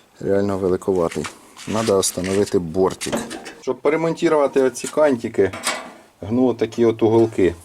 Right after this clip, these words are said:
Понятне діло, їх треба буде ще вигибати в ручному режимі. Ну, хоча б така заготовка. Одинадцять на одинадцять, там,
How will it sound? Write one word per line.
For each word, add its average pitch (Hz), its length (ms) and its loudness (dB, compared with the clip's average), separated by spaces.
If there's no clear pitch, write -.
Понятне 117 380 2
діло, 107 280 2
їх 104 100 -2
треба 107 260 2
буде 107 240 0
ще 101 220 2
вигибати 107 580 0
в 95 80 -4
ручному 92 440 -2
режимі. 87 420 -2
Ну, 76 260 -8
хоча 110 220 -4
б 101 120 -6
така 101 280 -2
заготовка. 101 760 -2
Одинадцять 92 540 -4
на 90 120 -8
одинадцять, 92 460 -6
там, - 160 -10